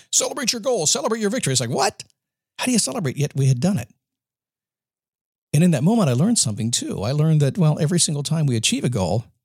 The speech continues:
it's kind of, hmm, because we've already done all the stuff that made it worthwhile to begin with. And when it's gone, it's just kinda gone, right?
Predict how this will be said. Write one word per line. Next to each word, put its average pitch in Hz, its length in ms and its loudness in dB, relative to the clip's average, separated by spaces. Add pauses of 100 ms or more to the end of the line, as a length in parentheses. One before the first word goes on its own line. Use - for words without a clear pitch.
(1120)
it's - 100 -4
kind 190 160 -2
of, 120 260 -4 (640)
hmm, 185 140 4 (640)
because 131 320 2
we've 127 100 2
already 151 300 2
done 143 280 2
all 107 120 2
the 117 80 0
stuff 113 240 -2
that - 100 -8
made 113 200 0
it 113 60 -4
worthwhile 120 360 0
to 127 80 2
begin 151 260 2
with. - 240 -4
And 82 160 -4
when 78 160 -2
it's - 120 -8
gone, 131 320 0
it's 110 120 -2
just - 220 -2
kinda 113 180 2
gone, 123 380 0
right? - 320 -6